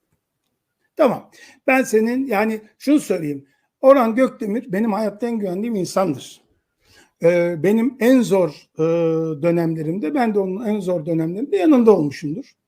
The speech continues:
Tuncay Öz de bilir gazetecilikten. Bir sürü badireler atlattık, taklalar attık. Söylediklerimin hepsi ne-, nesnel. Şimdi gelelim Orhan Gökdemir'in meselesine.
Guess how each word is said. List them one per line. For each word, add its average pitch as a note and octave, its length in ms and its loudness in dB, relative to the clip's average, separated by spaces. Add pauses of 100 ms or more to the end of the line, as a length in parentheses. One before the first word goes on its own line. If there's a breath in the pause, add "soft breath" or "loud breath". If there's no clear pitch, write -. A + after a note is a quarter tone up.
(300)
Tuncay C4 320 8
Öz G3 180 4
de F#3 100 4
bilir D#3 240 -4
gazetecilikten. D3+ 840 -6 (260 soft breath)
Bir D#4+ 80 0
sürü G#3 260 -4
badireler D#3 480 -4
atlattık, - 640 -10
taklalar G3 440 -2
attık. - 320 -2 (680 soft breath)
Söylediklerimin B3 760 2
hepsi D4+ 460 -2
ne-, F4 180 0
nesnel. F#3 460 -2 (140)
Şimdi F#4+ 320 0
gelelim C4+ 380 4
Orhan C#4+ 300 4
Gökdemir'in A3+ 540 0
meselesine. D#3 600 -4